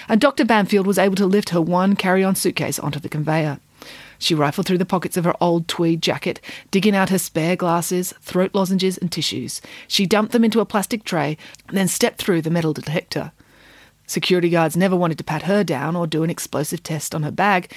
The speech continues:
She was a frumpy middle-aged lady. She was harmless.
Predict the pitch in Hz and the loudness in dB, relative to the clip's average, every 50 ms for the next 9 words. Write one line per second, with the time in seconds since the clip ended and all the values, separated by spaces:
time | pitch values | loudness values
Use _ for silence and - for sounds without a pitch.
0 | - - - - - - 294 311 277 302 277 - - 254 247 240 233 247 247 233 | -20 -20 -16 -8 -2 0 2 2 2 2 0 0 0 0 2 2 2 2 2 2
1 | 208 180 165 170 165 156 131 147 151 143 - - 165 170 175 175 160 147 143 147 | 2 2 0 0 -2 -2 -2 -4 -4 -6 -4 -4 -2 -2 -2 -2 -2 -4 -6 -8
2 | - - _ - - - 302 294 277 - 285 330 359 349 254 185 - - - | -14 -20 _ -10 -6 -4 -2 -2 -2 -4 -4 -6 -2 -2 -2 -2 -4 -6 -12